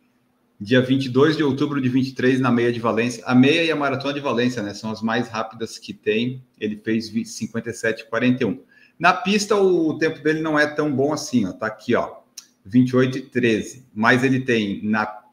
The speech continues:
na rua, né, ele tem vinte e oito e treze, mas na pista ele já fez vinte e seis e quarenta e nove. É, vamos ver, né? Vamos ver se ele, se ele vai conseguir alguma coisa nesse sentido.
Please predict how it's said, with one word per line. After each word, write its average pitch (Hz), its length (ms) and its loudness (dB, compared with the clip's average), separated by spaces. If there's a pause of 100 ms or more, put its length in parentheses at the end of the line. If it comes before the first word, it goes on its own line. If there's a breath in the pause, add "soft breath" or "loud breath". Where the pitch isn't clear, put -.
(140)
na 113 180 2
rua, 151 320 2
né, 143 100 2
ele 127 100 4
tem 123 140 0
vinte 117 180 -4
e 120 40 -2
oito 120 140 -6
e - 40 -20
treze, 131 420 -2
mas 131 260 0
na 131 120 0
pista 135 340 -4
ele 131 100 -6
já 123 120 -4
fez 123 260 -4
vinte 127 140 0
e - 40 -12
seis 120 260 -6
e 120 40 -16
quarenta 117 420 -4
e 131 40 0
nove. 110 380 -4 (960)
É, 110 140 -4
vamos 131 280 -4
ver, 170 160 0
né? 123 300 -2 (240)
Vamos 117 180 -10
ver 120 120 -4
se 120 120 -14
ele, 95 380 -6 (260)
se - 160 -8
ele 104 100 -4
vai 107 220 -2
conseguir 107 640 -6 (800)
alguma 104 340 -2
coisa 104 400 -2 (240 loud breath)
nesse 110 680 2
sentido. - 1080 -2